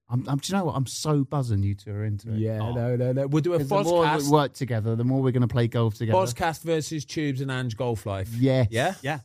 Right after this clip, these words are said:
Speaker 3: bring it.
Speaker 2: We'll
Speaker 1: Come
Speaker 2: put
Speaker 1: on.
Speaker 2: money on
Speaker 3: The
Speaker 2: this.
Speaker 3: only problem
Speaker 1: Yes.
Speaker 3: is, though, we have to play on the same team, Ben, which is a bit of a problem, isn't it?
Speaker 2: No, it's all right. We can, we can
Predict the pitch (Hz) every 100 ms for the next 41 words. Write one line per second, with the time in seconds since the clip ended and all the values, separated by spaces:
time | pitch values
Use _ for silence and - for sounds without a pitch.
0 | - 139 135 104 - 123 143 135 151 143
1 | 120 147 196 180 185 143 165 131 123 143
2 | 135 - - 160 143 - 156 123 127 147
3 | 120 107 98 107 107 110 123 101 101 143
4 | 120 113 120 110 104 - - 170 156 -
5 | 170 285 - 185 180 208 196 165 151 143